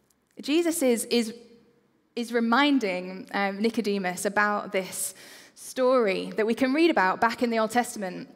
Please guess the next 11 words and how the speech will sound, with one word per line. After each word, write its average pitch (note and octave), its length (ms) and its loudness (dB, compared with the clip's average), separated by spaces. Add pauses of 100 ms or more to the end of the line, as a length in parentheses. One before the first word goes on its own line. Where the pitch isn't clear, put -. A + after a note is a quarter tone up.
(520)
In A3+ 180 0
Numbers A3+ 560 2 (140)
chapter A3+ 280 -2
twenty-one, G3+ 600 -4
you F#3 80 -12
can G3+ 140 -8
read G3+ 120 2
about F#3+ 220 0
it, F3+ 120 -4
verse F#3 220 -6
five G#3 240 0